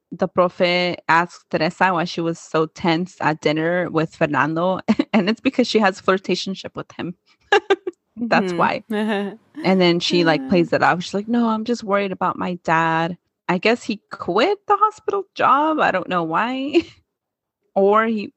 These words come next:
Speaker 2: Hmm.
Speaker 1: I don't know. I'm not exactly sure what happened, but he's not working there anymore. I don't know if he
Speaker 2: Oh,
Speaker 1: lost the
Speaker 2: okay.
Speaker 1: job. I don't know.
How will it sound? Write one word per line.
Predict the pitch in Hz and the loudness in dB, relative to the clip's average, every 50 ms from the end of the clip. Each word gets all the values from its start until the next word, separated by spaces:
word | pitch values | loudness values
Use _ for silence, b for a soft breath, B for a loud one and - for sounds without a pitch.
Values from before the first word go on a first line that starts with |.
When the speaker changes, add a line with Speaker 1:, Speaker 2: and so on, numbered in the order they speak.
| _ - | _ -10
Speaker 2:
Hmm. | 240 226 190 170 170 180 | -8 -8 -8 -6 -4 -2
Speaker 1:
I | 196 190 | -2 -2
don't | 190 190 | -2 -2
know. | 185 175 151 | 0 0 2
I'm | 156 165 175 | 2 2 2
not | 180 175 - - | 0 0 0 -2
exactly | 190 190 190 196 190 190 - 196 | -4 -2 0 0 -2 -2 -4 -6
sure | - - 185 170 | -4 -4 -2 -2
what | - 165 | 0 2
happened, | 175 151 156 - 160 160 160 | 2 0 0 0 -4 -6 -4
but | - 156 - | -4 -2 -2
he's | 170 170 170 | -2 -2 0
not | 160 147 143 | 0 0 0
working | 139 156 165 - 147 85 | 0 -2 -4 -6 -8 -6
there | - - | -6 -6
anymore. | - - - - - - 67 - 202 _ _ _ _ _ _ - | -6 -8 -8 -8 -8 -6 -8 -8 -10 _ _ _ _ _ _ -2
I | |
don't | 170 180 | 0 0
know | 170 156 | 0 0
if | 156 - | -2 -4
he | - 127 | -6 -10
Speaker 2:
Oh, | 135 | -8
Speaker 1:
lost | 160 165 147 131 151 190 - - | -4 0 2 2 2 0 -2 -10
the | 156 | -14
Speaker 2:
okay. | - - 262 | -10 -8 -4
Speaker 1:
job. | - 294 285 277 277 277 277 277 262 | 0 0 2 2 4 2 2 2 0
I | 185 180 | 0 0
don't | 180 170 170 | -2 -2 -6
know. | - - - | -8 -10 -12